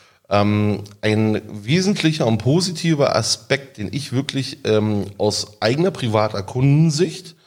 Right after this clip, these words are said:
und aber auch aus Brokersicht und aus der, sage ich mal, ähm, ähm, ja, aus der großen Perspektive sagen kann, ist, dass sich der Markt bereinigt.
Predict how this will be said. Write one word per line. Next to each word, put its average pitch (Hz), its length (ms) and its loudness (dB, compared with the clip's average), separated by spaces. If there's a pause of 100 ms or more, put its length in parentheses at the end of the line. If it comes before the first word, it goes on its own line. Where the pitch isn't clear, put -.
(560)
und - 340 0
aber 160 420 2
auch - 300 -2
aus 110 280 -2
Brokersicht 107 800 0
und 95 100 -2
aus 101 260 0
der, 101 300 2
sage 98 300 0
ich 104 160 -6
mal, 101 480 2
ähm, 95 380 2 (880)
ähm, 92 680 2
ja, 87 200 0 (100)
aus - 220 -2
der 90 220 4
großen 101 400 -4
Perspektive 117 680 -2
sagen 113 380 0
kann, 113 220 -2
ist, 123 200 -6 (440)
dass 104 160 0
sich 113 100 0
der 107 100 2
Markt 98 320 2
bereinigt. 82 560 -6